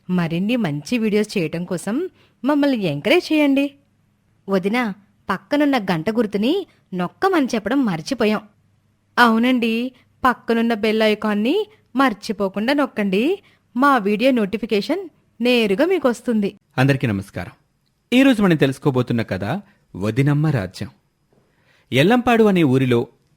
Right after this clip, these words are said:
Speaker 2: తిలక్, దేవిక దంపతులు ఉన్నారు. వాళ్ళు వేరు కాపురం పెట్టి మూడేళ్లయింది.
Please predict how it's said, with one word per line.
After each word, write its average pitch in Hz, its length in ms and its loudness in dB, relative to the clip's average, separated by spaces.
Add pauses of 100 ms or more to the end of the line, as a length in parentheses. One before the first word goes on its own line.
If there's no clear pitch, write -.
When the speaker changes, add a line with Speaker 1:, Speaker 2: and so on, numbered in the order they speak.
Speaker 2:
తిలక్, 214 360 2
దేవిక 147 460 2
దంపతులు 127 440 -2
ఉన్నారు. 101 360 -6 (1000)
వాళ్ళు 156 280 4
వేరు 135 320 2
కాపురం 196 380 0
పెట్టి 151 340 -2
మూడేళ్లయింది. 123 800 0